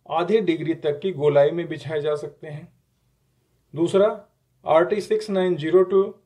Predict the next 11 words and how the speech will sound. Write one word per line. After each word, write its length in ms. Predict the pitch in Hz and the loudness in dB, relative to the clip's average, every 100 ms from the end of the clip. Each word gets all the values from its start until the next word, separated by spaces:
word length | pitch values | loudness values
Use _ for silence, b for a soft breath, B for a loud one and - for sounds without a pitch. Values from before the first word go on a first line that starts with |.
| _ _ _ - | _ _ _ -8
एवं 240 | 160 196 | -4 -4
सिक्स 280 | 185 220 214 | 0 0 0
नाइन 260 | 190 175 170 | -2 0 0
वन 240 | 156 180 | 0 0
फ़ोर 360 | 175 180 180 180 _ _ _ | 0 2 2 0 _ _ _
तथा 200 | 156 190 185 | -2 0 0
सिक्स 320 | 202 214 - | 0 -2 -2
नाइन 260 | 175 175 170 | -2 -2 0
टू 180 | 190 180 | 2 2
टू 200 | - 113 - _ _ _ _ _ _ | 0 -8 -12 _ _ _ _ _ _
एवं 380 | 143 160 214 | -4 0 0